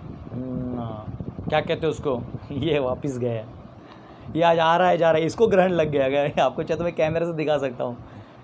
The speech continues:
ये दूसरे मोबाइल को ग्रहण ही लग गया, काला हो जाता है फिर आ जाता है। तो दाशरथी जो थे वो, हम्म, बहुत बड़े विद्वान थे, very powerful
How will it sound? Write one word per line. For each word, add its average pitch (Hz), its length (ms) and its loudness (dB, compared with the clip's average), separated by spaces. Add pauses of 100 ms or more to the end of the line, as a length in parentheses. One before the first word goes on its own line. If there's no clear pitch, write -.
ये 151 60 -2
दूसरे 160 320 -2
मोबाइल 160 300 2
को 170 100 0
ग्रहण 160 280 4
ही 180 60 2
लग 151 160 2
गया, 135 140 2
काला 151 280 4
हो 170 120 6
जाता 165 260 2
है 165 80 2
फिर 147 180 -2
आ 139 80 2
जाता 127 240 -2
है। 117 120 -6 (1000)
तो 254 340 6 (360)
दाशरथी 220 540 4
जो 247 140 4
थे 208 180 4
वो, 233 460 4 (360)
हम्म, 151 300 -2 (1200)
बहुत 220 240 8
बड़े 302 220 6
विद्वान 196 380 2
थे, 123 200 -2
very 294 420 6
powerful 233 400 4